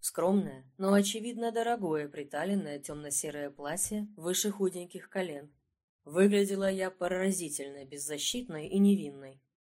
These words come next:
Даже захотелось саму себя укрыть от всех напастей. Вот пройдоха. Усмехнувшись, заплела небрежную косу, закинула ее за спину.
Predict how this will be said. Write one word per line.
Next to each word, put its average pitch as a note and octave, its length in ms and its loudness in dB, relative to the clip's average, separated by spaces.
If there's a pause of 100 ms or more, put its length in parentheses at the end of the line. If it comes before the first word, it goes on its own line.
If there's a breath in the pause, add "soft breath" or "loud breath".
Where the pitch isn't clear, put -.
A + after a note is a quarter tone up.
Даже F3+ 260 4
захотелось F3 600 -2
саму F#3 300 2
себя E3+ 420 0
укрыть C#3+ 300 -8
от D3 80 -6
всех - 260 -2
напастей. C#3 680 -8 (440)
Вот G#3 240 -4
пройдоха. B3+ 580 -6 (580)
Усмехнувшись, A3+ 920 -4 (200)
заплела A#3+ 500 -2
небрежную G#3 600 0
косу, F3 460 -6 (180)
закинула F3 600 -2
ее F3+ 340 -6
за F3 160 -6
спину. - 420 -16